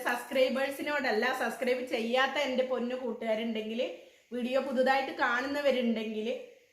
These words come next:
പ്ലീസ് ഒന്ന് സബ്സ്ക്രൈബ് ചെയ്യുക. അതേപോലെ എൻ്റെ വീഡിയോ നിങ്ങൾക്ക് ഇഷ്ടപ്പെട്ടിട്ടുണ്ടെങ്കിൽ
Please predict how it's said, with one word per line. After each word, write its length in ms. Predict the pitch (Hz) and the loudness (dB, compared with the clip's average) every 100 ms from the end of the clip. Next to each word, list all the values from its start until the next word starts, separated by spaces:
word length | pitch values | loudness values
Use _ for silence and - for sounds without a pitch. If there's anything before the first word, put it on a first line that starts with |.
| - | -4
പ്ലീസ് 280 | 254 - 285 | -4 -2 -2
ഒന്ന് 160 | 285 311 320 | -2 0 0
സബ്സ്ക്രൈബ് 520 | 262 - 269 240 226 | 0 0 0 0 0
ചെയ്യുക. 380 | 226 214 220 220 - 226 | -2 0 0 -2 -6 -4
അതേപോലെ 480 | 233 240 247 254 254 247 | -2 -2 -2 0 -2 -2
എൻ്റെ 140 | 247 254 | -2 -2
വീഡിയോ 240 | 269 262 277 | -2 -2 -2
നിങ്ങൾക്ക് 320 | 277 262 240 277 - | -2 -4 -6 -8 -10
ഇഷ്ടപ്പെട്ടിട്ടുണ്ടെങ്കിൽ 960 | - 330 294 285 247 262 254 233 240 | -6 0 0 0 -4 -4 -4 -4 0